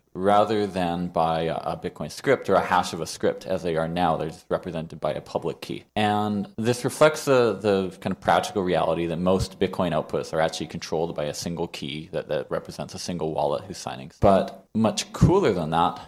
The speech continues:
it represents two kind of big innovations that, that, um, have shown up in the space over the last few years. One is that you can actually reuse a public key as a commitment.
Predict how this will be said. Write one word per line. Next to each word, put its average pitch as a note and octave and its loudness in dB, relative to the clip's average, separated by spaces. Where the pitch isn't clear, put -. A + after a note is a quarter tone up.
it G#2 2
represents G2+ 2
two C3+ 0
kind A2 4
of F#2 -4
big G#2 4
innovations F2+ 2
that, D#2+ 0
that, E2 0
um, E2 -2
have F2+ -4
shown F#2+ 2
up F2+ 0
in G2 0
the F2+ -2
space - -2
over E2 -8
the D#2+ -2
last D#2 -4
few E2 -6
years. D#2 -6
One A#2+ 2
is G#2 2
that F2+ 4
you G#2+ 0
can G#2+ 0
actually G#2+ 0
reuse F#2+ 2
a F2 -6
public F#2+ 2
key - -4
as F2 0
a F2 -10
commitment. - -8